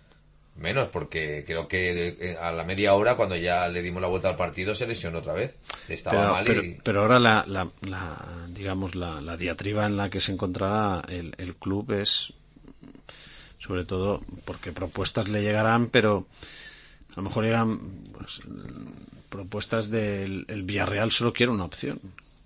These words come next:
Speaker 2: Una opción hasta
Speaker 1: Es una
Speaker 2: hasta
Speaker 1: cesión lo que quiere Villarreal.
Speaker 2: Sí, sí, sí, hasta final, eh, bueno, una cesión hasta final de temporada.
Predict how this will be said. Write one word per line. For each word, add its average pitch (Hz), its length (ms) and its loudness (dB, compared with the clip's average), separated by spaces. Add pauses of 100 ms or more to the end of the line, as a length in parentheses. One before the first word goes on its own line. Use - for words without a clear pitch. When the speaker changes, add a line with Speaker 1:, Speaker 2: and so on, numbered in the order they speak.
(680)
Speaker 2:
Una 92 100 -6
opción 90 280 -6
hasta 87 400 -6
Speaker 1:
Es 80 100 -6
una 113 120 -2
Speaker 2:
hasta 98 160 -2
Speaker 1:
cesión 101 180 -6
lo 87 100 -4
que 71 100 -10
quiere 71 180 -10
Villarreal. 69 400 -8
Speaker 2:
Sí, 131 120 6
sí, 127 160 6
sí, 156 160 6
hasta 117 200 4
final, 90 320 -4
eh, 90 40 -4
bueno, 92 280 -2 (240)
una 92 200 -4
cesión 107 260 0
hasta 101 160 0
final 101 280 -4
de 98 80 -4
temporada. 107 400 2